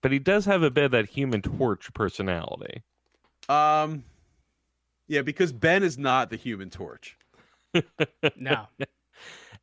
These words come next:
Speaker 1: And you do have Ben,
Speaker 3: No, I
Speaker 1: you
Speaker 3: think
Speaker 1: know,
Speaker 3: Mike Scott's the
Speaker 1: Simmons
Speaker 3: Human
Speaker 1: and Ben
Speaker 3: Torch.
Speaker 1: Grimm.
Speaker 3: Mike
Speaker 1: So.
Speaker 3: Scott's the, the Human Torch, probably,
Speaker 2: I
Speaker 3: right?
Speaker 2: like it.
Speaker 1: Yeah.
Speaker 2: All right, I
Speaker 3: 'Cause
Speaker 2: like
Speaker 3: he
Speaker 2: Mike
Speaker 3: had kinda,
Speaker 2: Scott.
Speaker 3: 'cause he, Johnny, Johnny Storm's got kinda that flashy personality that, uh,
Speaker 2: Would Ben be Sue Storm?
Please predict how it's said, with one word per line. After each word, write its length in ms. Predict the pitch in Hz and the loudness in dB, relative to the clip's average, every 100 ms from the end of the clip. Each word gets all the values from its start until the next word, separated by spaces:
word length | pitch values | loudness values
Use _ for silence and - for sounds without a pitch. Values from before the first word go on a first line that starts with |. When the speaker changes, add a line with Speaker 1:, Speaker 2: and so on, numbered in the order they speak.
| 120 | -2
Speaker 1:
And 80 | |
you 80 | 139 | -2
do 180 | 147 202 | 2 2
have 280 | 185 107 - | 2 0 0
Ben, 440 | 123 131 135 131 | 2 2 0 0
Speaker 3:
No, 100 | 135 | 2
I 80 | 185 | 2
Speaker 1:
you 60 | 202 | 2
Speaker 3:
think 120 | 214 | 4
Speaker 1:
know, 40 | 196 | 4
Speaker 3:
Mike 140 | 180 | 2
Scott's 340 | - 220 233 180 | 0 2 2 2
the 60 | 143 | 2
Speaker 1:
Simmons 140 | 127 | 2
Speaker 3:
Human 120 | 131 | 2
Speaker 1:
and 100 | 104 98 | 0 2
Ben 140 | 107 107 | 2 2
Speaker 3:
Torch. 80 | 92 | 0
Speaker 1:
Grimm. 420 | 98 123 92 104 - _ | 2 2 0 -6 -12 _
Speaker 3:
Mike 200 | 180 196 - | -6 -6 -6
Speaker 1:
So. 40 | |
Speaker 3:
Scott's 400 | - 202 214 - | -4 -2 -2 -4
the, 160 | 127 117 135 | -14 -14 -14
the 80 | |
Human 280 | 123 117 110 | -10 -10 -10
Torch, 280 | - 107 - | -14 -16 -14
probably, 280 | 120 104 107 | -14 -10 0
Speaker 2:
I 100 | 165 | 2
Speaker 3:
right? 80 | 214 | 4
Speaker 2:
like 240 | 247 277 | 2 0
it. 220 | 123 92 - | -4 -6 -6
Speaker 1:
Yeah. 380 | 92 95 92 82 _ _ _ _ _ _ | 0 2 2 0 _ _ _ _ _ _
Speaker 2:
All 100 | 175 | 2
right, 160 | 190 180 | 4 4
I 100 | 180 | 4
Speaker 3:
'Cause 40 | |
Speaker 2:
like 120 | 233 | 2
Speaker 3:
he 100 | 262 | 2
Speaker 2:
Mike 80 | 269 | 2
Speaker 3:
had 100 | 254 | 0
kinda, 160 | - 233 220 | 2 0 0
Speaker 2:
Scott. 40 | |
Speaker 3:
'cause 220 | 202 226 | -4 -4
he, 140 | - 262 | -4 -4
Johnny, 320 | 240 240 214 - 196 | -2 -2 -2 -8 -6
Johnny 240 | 233 226 | -4 -4
Storm's 300 | - 233 202 | -4 -6 -4
got 120 | 156 | -6
kinda 160 | 156 147 | -4 -4
that 180 | 131 - | -4 -6
flashy 460 | 165 156 143 - | -2 0 0 -4
personality 640 | 135 139 135 135 127 120 107 | -6 -6 -4 -4 -4 -6 -10
that, 300 | 104 104 117 | -14 -16 -16
uh, 180 | 104 101 _ | -16 -18 _
Speaker 2:
Would 300 | 139 147 123 | -6 -4 -2
Ben 260 | 135 143 165 | -2 0 -2
be 140 | 156 | -6
Sue 320 | 139 - 143 | -8 -6 -6
Storm? 460 | 143 - 127 135 | -6 -8 -6 -6